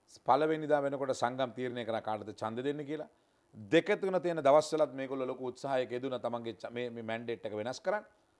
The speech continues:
අවසානයේ තුන්වෙනිදා උදේ වෙනකොට මොවුන් දැනගත්තාම ඡන්දය දිනන්නේ නෑ කියලා මොවුන් ඇවිල්ලා කිව්වා බලපෑම් නිසා මේ නිලවරණයෙන් ඉවත් වුණා කියලා. ඒ නිසා පැහැදිලිව බලපෑම් නම් ඔවුන්ට නාම යෝජනා කාලේ ඒ කාලේ. අනිත් එක මම ඔබට කිව්වා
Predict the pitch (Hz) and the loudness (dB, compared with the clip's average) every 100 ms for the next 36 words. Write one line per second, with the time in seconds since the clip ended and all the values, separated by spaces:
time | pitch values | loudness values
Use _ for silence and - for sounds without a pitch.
0 | _ 131 160 196 196 190 170 170 - _ | _ 4 4 6 4 4 2 -2 -6 _
1 | _ _ _ _ 180 220 226 214 180 165 | _ _ _ _ -2 0 2 4 4 6
2 | 269 254 185 160 151 143 135 139 143 - | 6 6 2 -2 -4 -2 -2 0 -2 -4
3 | 139 131 127 131 123 120 117 135 170 120 | -6 -4 -4 -4 -4 -6 -4 -4 -4 -4
4 | 104 107 107 _ _ _ _ 127 139 147 | -4 -4 -6 _ _ _ _ -2 -2 0
5 | 131 123 113 120 113 113 - _ _ 104 | 0 -2 -4 -2 0 0 -2 _ _ 6
6 | 127 180 226 160 127 123 120 120 117 117 | 10 10 8 6 2 -2 -6 -2 -2 -2
7 | _ _ _ 120 131 151 127 117 113 120 | _ _ _ -8 -4 -4 -4 -4 -4 -6
8 | 113 104 - 95 90 - 156 143 - 135 | -6 -8 -8 -14 -14 -18 -14 -12 -8 -8
9 | 135 - 113 123 113 110 113 113 110 - | -8 -12 -10 -8 -8 -8 -6 -6 -8 -10
10 | _ _ 101 123 156 - 113 107 110 107 | _ _ 4 6 6 4 0 -2 -6 -10
11 | 110 _ _ - 127 139 135 123 123 139 | -10 _ _ 0 2 2 -2 0 0 0
12 | 131 117 117 113 113 113 110 110 107 101 | -2 -2 -2 -2 0 0 0 -2 -4 -4
13 | 110 147 196 - 156 143 123 120 117 113 | -6 -12 -14 -10 -8 -6 -6 -8 -8 -6